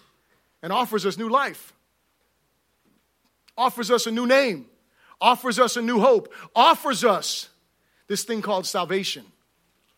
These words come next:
That's what He does. That's the beauty of the gospel. Jesus is the living Word, and so here's my closing question for you. What is your view of the Word of God?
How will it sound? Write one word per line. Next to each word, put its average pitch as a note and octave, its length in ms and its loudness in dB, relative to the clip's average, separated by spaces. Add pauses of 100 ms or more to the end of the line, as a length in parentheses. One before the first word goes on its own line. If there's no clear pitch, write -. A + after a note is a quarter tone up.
(280)
That's A3+ 160 -12
what A#3+ 80 -12
He A#3 60 -8
does. F#3+ 400 -6 (880)
That's G3 220 -8
the F3+ 60 -10
beauty D3 240 -14
of B2 60 -14
the A#2 60 -20
gospel. A#2 400 -18 (1120)
Jesus F3 380 -8
is F3+ 80 -8
the D#3+ 100 -4
living D#3 240 -8
Word, D3+ 220 -4
and C3+ 100 -12
so D3+ 140 -10
here's E3 180 -6
my D#3 120 -8
closing D#3 340 -12
question C#3+ 380 -12
for C3+ 180 -16
you. B2 140 -20 (1160)
What G3 240 -2
is G3 140 -6
your G3 140 -2
view F#3+ 320 -4
of E3 100 -4
the E3+ 80 -6
Word F#3 200 -4
of E3+ 80 -10
God? D3+ 340 -4